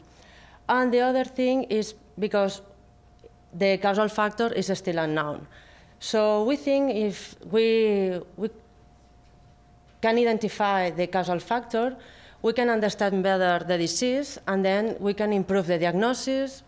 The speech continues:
we can design a preventive strategies, and we can improve the treatment.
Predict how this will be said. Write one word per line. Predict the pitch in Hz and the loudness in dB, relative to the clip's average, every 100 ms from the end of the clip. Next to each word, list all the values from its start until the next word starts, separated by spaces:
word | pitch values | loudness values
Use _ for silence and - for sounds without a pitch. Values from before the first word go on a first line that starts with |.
| - | -14
we | 185 202 196 | -4 -2 -2
can | 196 202 196 190 | -2 -4 -2 -2
design | 175 196 190 | 0 0 0
a | 175 | -2
preventive | 170 202 202 190 180 196 | -2 -2 -2 -4 -6 -6
strategies, | - 247 269 254 285 285 - - - - - | -6 -4 -4 -2 -4 -4 -10 -20 -20 -20 -8
and | 208 208 208 | -2 0 0
we | 202 | 0
can | 214 220 | 0 0
improve | 202 185 185 | 0 0 0
the | 175 | 0
treatment. | 175 156 151 151 175 | -2 -6 -6 -8 -10